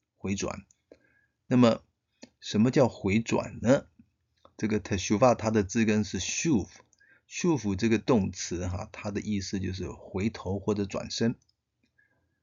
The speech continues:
那么当一个人悔改的时候呢，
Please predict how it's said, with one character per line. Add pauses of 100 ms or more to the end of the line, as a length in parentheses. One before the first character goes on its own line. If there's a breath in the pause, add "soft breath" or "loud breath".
(840)
那
么 (400)
当
一
个
人
悔
改
的
时
候
呢，